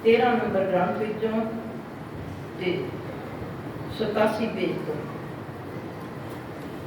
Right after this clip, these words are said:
ਅਕਾਲ ਪੁਰਖ ਜੀ ਆਪ ਆਪਣੀ ਕਿਰਪਾ ਨਾਲ ਧਰਤੀ ਤੇ ਪ੍ਰਗਟ ਹੋਏ ਤੇ ਇਹ ਫੁਲਵਾੜੀ ਪਰਮੇਸ਼ਰ ਨੇ ਸਾਜੀ।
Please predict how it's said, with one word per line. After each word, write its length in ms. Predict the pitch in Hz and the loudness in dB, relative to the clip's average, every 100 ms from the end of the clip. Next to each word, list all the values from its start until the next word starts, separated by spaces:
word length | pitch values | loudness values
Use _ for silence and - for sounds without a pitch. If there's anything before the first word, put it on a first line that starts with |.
| - - - - - 220 | -8 -8 -8 -8 -4 -2
ਅਕਾਲ 340 | 214 214 226 | 2 6 6
ਪੁਰਖ 240 | 226 226 233 | 6 4 2
ਜੀ 420 | 226 226 226 226 - | 4 4 2 -2 0
ਆਪ 560 | 240 226 240 240 240 - - - - - | 4 6 6 6 2 -4 -6 -10 -10 -4
ਆਪਣੀ 320 | 214 214 226 | -4 -2 -2
ਕਿਰਪਾ 420 | 226 226 220 220 220 | 2 4 4 4 2
ਨਾਲ 400 | 214 208 214 226 226 | 4 4 4 4 2
ਧਰਤੀ 260 | 226 226 214 | 2 0 0
ਤੇ 80 | 220 | 2
ਪ੍ਰਗਟ 560 | 214 202 202 220 - | 2 2 2 2 2
ਹੋਏ 380 | 202 214 226 - - - - - | 4 6 6 4 -4 -6 -8 2
ਤੇ 80 | 226 | 4
ਇਹ 400 | 220 226 233 - | 4 4 4 4
ਫੁਲਵਾੜੀ 360 | 202 190 185 | 4 6 6
ਪਰਮੇਸ਼ਰ 580 | 202 202 196 185 - 208 | 6 2 2 0 0 0
ਨੇ 120 | 196 | 0
ਸਾਜੀ। 560 | 196 190 175 220 220 226 | 2 2 2 2 2 0